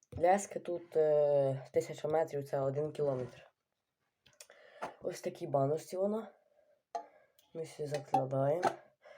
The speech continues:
Оранжеву я беру, тому що її дуже хорошо видно вночі. І вона флуоресцентна, її дуже х-, дуже хорошо видно вночі. Ми її тако закриваємо. Ну а що, а наш обзор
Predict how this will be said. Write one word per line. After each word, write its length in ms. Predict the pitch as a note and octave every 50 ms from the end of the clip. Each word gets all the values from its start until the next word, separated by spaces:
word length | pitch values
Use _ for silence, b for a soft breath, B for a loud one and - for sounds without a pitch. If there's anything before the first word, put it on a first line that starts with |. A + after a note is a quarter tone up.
| B B B
Оранжеву 500 | - D#3 E3+ F#3+ G#3+ G#3+ F#3 F#3 F#3 F3+
я 160 | F3 F3+ F3
беру, 260 | E3 E3 E3+ F3 F#3+ F#3+
тому 300 | F#3+ - E3+ E3 E3+ E3+
що 140 | - E3
її 180 | D#3+ D#3+ D#3+ D#3+
дуже 280 | D#3+ E3+ E3+ E3+ E3+ E3+
хорошо 500 | - D#3+ D#3 D3+ D3+ D3+ - - D#3 D3+
видно 380 | D3 D3 C#3+ C#3+ D3 D3 D3
вночі. 420 | D3 D3 D3+ D3 - - - - - - - - - - B B B B B B B B B B B B B B B B B B B B B B B _
І 80 | - E3
вона 220 | E3+ E3+ F3 F3
флуоресцентна, 760 | F3 - - D#3 D3 D3+ D3+ D3+ - G#3 A3+ A3+ A3 - G3+ F#3+
її 160 | F3+ F#3 F#3+
дуже 220 | F#3 F#3 F#3 F3+
х-, 200 | F3 - - E3+
дуже 540 | D#3 D3+ D3+ E3+ F#3+ F#3+ F#3 F3+ D#3+ D3 D3+
хорошо 400 | C#3 C#3+ C#3 C3+ C3+ C3+ C#3+ D#3
видно 300 | D3+ D3 D3+ C#3+ D3 C#3+
вночі. 360 | C#3+ C#3 C#3 C#3+ - - C3+
Ми 140 | C3 C#3 C#3
її 120 | C#3 C#3+ C#3+
тако 220 | C#3 - - C#3
закриваємо. 760 | C3 C3+ B2+ - - C3 A#2+ A#2+ B2+ C3+ D3 E3+ F#3 F#3+ G3 - - _ - _ - - - _ _ _ _ _ _ _ _ _ _ _ _ _ _ _ - - - C5 - - B B B B B B B B B B B B B B B B B B - - - - F3
Ну 260 | F#3+ G3 G3 G3 G3+
а 40 | G3+
що, 200 | G3+ - F#3 E3
а 360 | - - D#3+ D#3+ D#3 D3+ D3+
наш 280 | E3 F3+ F#3 F#3 - -
обзор 360 | D#3+ D3+ D#3 F3 F3 F3